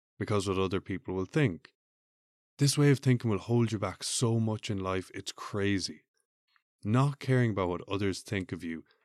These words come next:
is the most liberating thing in the world, and it's crucial to become the person that you know you can be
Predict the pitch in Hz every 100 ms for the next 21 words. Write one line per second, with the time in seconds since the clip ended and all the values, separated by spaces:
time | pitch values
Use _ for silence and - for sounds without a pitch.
0 | _ _ 107 104 95 87 98 113 123 127
1 | 117 98 - 98 85 85 85 82 - -
2 | _ _ _ _ - 104 98 - - 123
3 | 123 - 95 82 - 95 92 - 101 92
4 | - 101 95 101 82 85 101 110 101 98
5 | 87 85 90 82 82 73